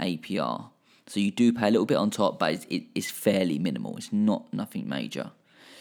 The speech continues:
Okay, next on, we've got the medium price range, and I've gone for an Audi A three.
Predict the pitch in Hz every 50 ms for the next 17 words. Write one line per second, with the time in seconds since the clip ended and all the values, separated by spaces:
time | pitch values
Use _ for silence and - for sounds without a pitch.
0 | - - - - - - - - - - - _ - - - 120 92 - - -
1 | - _ _ _ _ _ _ _ _ _ _ - 135 147 160 - - - - 151
2 | 139 135 131 123 120 131 - - 117 117 117 123 131 131 131 135 117 117 120 117
3 | 117 113 113 107 - - - - 117 107 104 104 104 - - 104 104 104 104 104
4 | 104 101 - - - 107 104 101 98 98 107 104 101 98 - 110 - 87 107 104
5 | 98 104 104 101 101 - - - 113 113 127 143 135